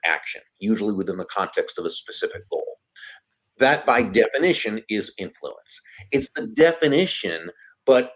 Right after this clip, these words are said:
it's, it's not its, its essence. It's not its substance, okay? The, the essence of influence is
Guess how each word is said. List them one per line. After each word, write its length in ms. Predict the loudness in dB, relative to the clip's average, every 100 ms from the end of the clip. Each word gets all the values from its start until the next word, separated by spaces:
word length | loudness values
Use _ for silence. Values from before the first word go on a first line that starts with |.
| -6
it's, 200 | -6 -6 -4
it's 240 | -4 0
not 280 | 4 4 4
its, 480 | 2 -2 -10 -10 -12 -18 _ -6
its 220 | -6 -6 -4
essence. 600 | -4 -4 -10 -14 -16 -18 _ -8
It's 200 | -6 0
not 200 | 0 0
its 440 | -2 -10 -8 -4
substance, 720 | -6 -6 -18 -20 -20 -20 -20 -20
okay? 320 | -10 -8 -8 -12 -20 -6
The, 320 | 0 0 0 -2
the 240 | -2 -4 0
essence 520 | 2 2 2 0 0
of 240 | 0 0 0
influence 760 | -4 -4 -2 -2 -2 -4 -10 -10
is 320 | -6 -6 -8